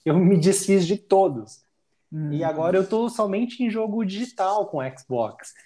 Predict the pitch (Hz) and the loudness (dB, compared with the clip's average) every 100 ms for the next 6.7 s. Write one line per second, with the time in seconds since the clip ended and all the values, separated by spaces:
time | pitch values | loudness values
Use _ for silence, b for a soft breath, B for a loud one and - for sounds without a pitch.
0 | b _ - 170 185 214 226 240 226 226 | b _ 0 2 4 2 0 -4 -6 -6
1 | 254 - 208 240 - 180 175 180 - - | -8 -10 -8 -8 -8 -8 -8 -8 -14 -6
2 | 170 165 156 - 117 127 175 165 175 185 | -2 0 -2 -4 -8 -2 0 2 2 4
3 | 190 190 143 190 185 - 160 170 151 131 | 2 0 -2 -2 -2 -4 -2 0 -2 -6
4 | 139 143 139 147 160 156 139 156 139 - | -6 -6 -2 -2 0 0 0 -2 -6 -10
5 | 151 160 139 123 - 127 135 170 160 151 | -8 -6 -6 -10 -10 -10 -4 -4 -2 -4
6 | - - 160 170 139 127 120 | -8 -8 -2 0 0 -4 -8